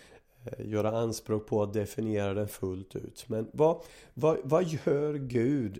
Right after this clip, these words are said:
med en människa när han frälser henne? Vad händer med den människan? På ett tydligt och påtagligt sätt. Ja,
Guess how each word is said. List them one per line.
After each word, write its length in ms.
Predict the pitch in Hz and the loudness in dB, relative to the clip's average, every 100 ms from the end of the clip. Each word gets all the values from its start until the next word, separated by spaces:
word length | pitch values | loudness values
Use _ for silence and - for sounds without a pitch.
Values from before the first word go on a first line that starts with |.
| - | -2
med 440 | 123 113 131 175 | 2 4 4 4
en 140 | 196 | 6
människa 720 | 202 175 127 95 87 - 90 - | 6 6 4 -2 -6 -6 -6 -6
när 280 | 107 107 98 | -2 0 0
han 260 | 110 120 | 0 -2
frälser 680 | 113 - 95 104 226 - - | -4 -4 -2 0 -2 -4 -4
henne? 400 | 156 139 98 - - _ _ - - - | -2 -2 -2 -6 -12 _ _ -20 -20 -6
Vad 160 | 262 - | -4 0
händer 600 | 107 90 113 196 185 156 | 0 0 0 0 2 4
med 360 | 131 107 101 - - - | 4 2 0 -4 -14 -4
den 260 | - 110 87 | 0 2 0
människan? 840 | 90 98 101 92 107 - - 113 104 _ _ _ _ _ _ _ _ - - | -2 -2 -4 -6 -8 -8 -8 -10 -12 _ _ _ _ _ _ _ _ -16 0
På 160 | 135 120 | 6 6
ett 240 | 113 - - - - - | 4 -4 -14 -20 -12 2
tydligt 500 | 165 160 117 95 98 | 4 6 4 2 0
och 80 | 98 | -2
påtagligt 720 | - 143 123 - 90 85 135 | 2 4 4 0 -4 -2 -4
sätt. 260 | 139 208 135 | 2 4 4
Ja, 180 | 135 135 | 2 -2